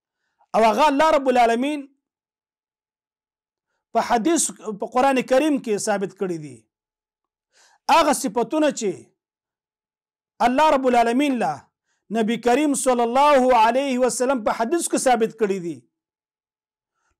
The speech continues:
نو موږ بغیر د تکیف نه او تعطیل نه ثابتو. معنی دا چې موږ پکې دا نه چې څنګه او څنګه نه. څنګه چې الله ویلي دي او د الله رسول صلی الله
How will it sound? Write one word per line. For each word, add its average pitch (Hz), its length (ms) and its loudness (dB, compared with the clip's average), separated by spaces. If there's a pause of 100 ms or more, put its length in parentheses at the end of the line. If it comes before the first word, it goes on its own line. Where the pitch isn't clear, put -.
(100)
نو 220 180 -2
موږ 294 340 2
بغیر 247 500 2
د - 20 4 (180)
تکیف 294 440 0
نه 262 180 -2
او 226 40 0 (120)
تعطیل 233 440 -4
نه 330 140 4
ثابتو. 220 440 0 (600)
معنی 247 260 0
دا 311 120 4
چې - 180 -6
موږ 302 160 0
پکې 247 220 -4
دا 285 80 4
نه 285 160 0
چې 208 60 -10 (120)
څنګه 349 260 2
او 247 140 2
څنګه 226 320 0
نه. 190 80 -4 (720)
څنګه 330 380 2
چې 247 80 2 (100)
الله 262 260 4 (160)
ویلي 320 360 4
دي 311 120 2 (840)
او 262 60 4 (140)
د - 100 2
الله 302 240 2
رسول 277 420 0
صلی 285 260 2
الله 262 160 2